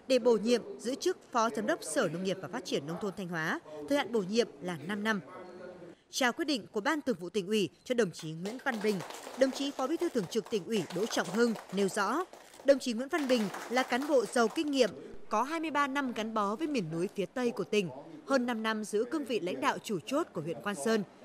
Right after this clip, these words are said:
một huyện có điều kiện khá tương đồng với Mường Lát. Do vậy, đồng chí Phó Bí thư Thường trực Tỉnh ủy mong muốn và tin tưởng đồng chí Nguyễn Văn Bình sẽ phát huy kinh nghiệm công tác, hoàn thành xuất sắc nhiệm vụ trên cương vị mới,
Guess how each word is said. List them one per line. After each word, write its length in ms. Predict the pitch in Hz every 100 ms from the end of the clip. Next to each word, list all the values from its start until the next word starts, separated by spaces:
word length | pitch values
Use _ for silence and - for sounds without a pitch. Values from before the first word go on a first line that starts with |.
| - -
một 140 | 240 269
huyện 220 | 294 269 -
có 60 |
điều 160 | 311 254
kiện 220 | - 226 -
khá 160 | 208 208 -
tương 160 | 294
đồng 200 | 233 190 143 -
với 100 | 160
Mường 220 | 214 151
Lát. 220 | 220 330 - - -
Do 120 | - 220
vậy, 240 | 220 190 - - -
đồng 140 | 262
chí 200 | 254 262 -
Phó 140 | 240
Bí 100 | 285
thư 160 | 330 311
Thường 200 | 247 175
trực 140 | 208 -
Tỉnh 140 | 190
ủy 160 | 185 196 123
mong 180 | 190 180
muốn 280 | 180 170 285 -
và 80 |
tin 200 | 214 220
tưởng 260 | 190 233 180 - - - 240
đồng 120 | 262
chí 200 | - 226
Nguyễn 180 | 202 277
Văn 180 | 311
Bình 200 | 226 214 156 - -
sẽ 260 | - 202
phát 160 | 214 320
huy 160 | 262 233
kinh 240 | 254 233
nghiệm 160 | 226 156
công 200 | 214 190
tác, 200 | 240 294 294 - -
hoàn 120 | 269 262
thành 200 | 262 247
xuất 180 | 339
sắc 200 | 330 349
nhiệm 120 | 269 214
vụ 260 | 240 208 -
trên 160 | - 202
cương 180 | 190 175
vị 140 | 180
mới, 320 | 180 185 302